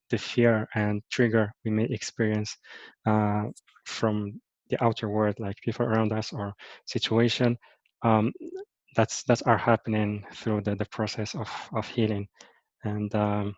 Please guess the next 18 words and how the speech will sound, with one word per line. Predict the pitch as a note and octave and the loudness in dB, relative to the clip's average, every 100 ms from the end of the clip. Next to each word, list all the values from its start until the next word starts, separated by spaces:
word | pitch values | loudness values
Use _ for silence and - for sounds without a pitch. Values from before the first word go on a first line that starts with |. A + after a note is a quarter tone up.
| _ | _
yeah, | A#2+ C3+ | 4 6
I'm, | D3 A#2 B2+ | 6 2 2
I'm | A2+ | 2
really, | A2+ A#2 A2+ G#2+ - | 4 4 2 0 0
really | A#2+ | 0
excited | A#2+ - A2 A2 | 0 0 0 0
that | G#2+ - | -4 -4
she's | - - | -6 -2
here, | - B2+ B2+ | 4 6 6
and | F#3+ G#2 G2+ G2+ G2+ - | 4 0 0 -4 -8 -8
she | - C#3 | 0 2
is | A2+ | 4
an | - | 4
intuitive | B2+ - C#3+ - D3 | 2 4 2 4 0
healer | - C#3+ C#3 C#3+ F3+ | 2 4 6 4 2
and | A2+ G#2 | 0 0
teacher, | - B2 - A#2+ B2 - - - - _ | 0 -4 2 2 2 -2 -20 -20 -20 _
um, | G#2+ G#2 G#2 G#2 A2 | 2 2 2 -2 -4